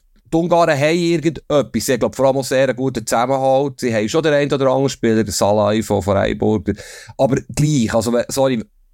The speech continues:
gemessen am Kader, am Potenzial, musst du die einfach schlagen. Äh, gerade in einem Turnier. Du musst Schottland runterkämpfen. Das wird ein harter Match, ist klar. Die kommen mit Fighting Spirit.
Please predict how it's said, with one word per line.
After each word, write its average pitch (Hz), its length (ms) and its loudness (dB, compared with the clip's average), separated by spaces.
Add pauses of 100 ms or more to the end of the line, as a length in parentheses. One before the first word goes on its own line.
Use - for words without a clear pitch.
(240)
gemessen 156 640 0
am 139 180 -2
Kader, 143 500 0
am 123 140 -2
Potenzial, 120 640 0
musst 117 260 -2
du 127 60 -2
die 123 80 2
einfach 110 220 -2
schlagen. 113 480 -2
Äh, - 180 -6
gerade 131 180 0
in 120 60 2
einem 104 120 0
Turnier. 127 420 0 (180)
Du 139 80 0
musst 120 180 -2
Schottland 117 500 0 (380)
runterkämpfen. 131 760 -2
Das 117 120 -2
wird 98 180 -2
ein 92 80 2
harter 113 320 -2
Match, 143 280 -2
ist - 100 -8
klar. 117 240 0
Die 104 80 -2
kommen 87 220 -2
mit 85 120 -4
Fighting 95 340 0
Spirit. 113 540 -2